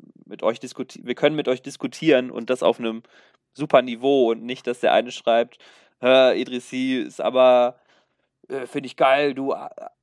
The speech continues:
Punkt, Punkt, Punkt.“ Und, ähm, wir dann sagen, „Äh, n-, nein, der taugt nix,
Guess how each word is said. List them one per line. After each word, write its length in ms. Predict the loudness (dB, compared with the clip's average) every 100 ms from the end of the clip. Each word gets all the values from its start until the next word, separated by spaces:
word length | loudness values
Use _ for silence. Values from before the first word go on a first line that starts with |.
| -14
Punkt, 220 | -10 -8
Punkt, 180 | -8 -8
Punkt.“ 340 | -8 -8 -12 -18 -12
Und, 380 | -10 -10 -12 -8
ähm, 440 | -6 -8 -10 -10
wir 100 | -4
dann 140 | -4 -2
sagen, 260 | -2 -4
„Äh, 380 | -4 -2 -2 -4
n-, 400 | -8 -14 -18 -12
nein, 640 | -2 -2 0 -4 -8 -12 -20 _ _ _ -16
der 120 | -10
taugt 300 | -6 -6 -6
nix, 420 | -10 -10 -12 -20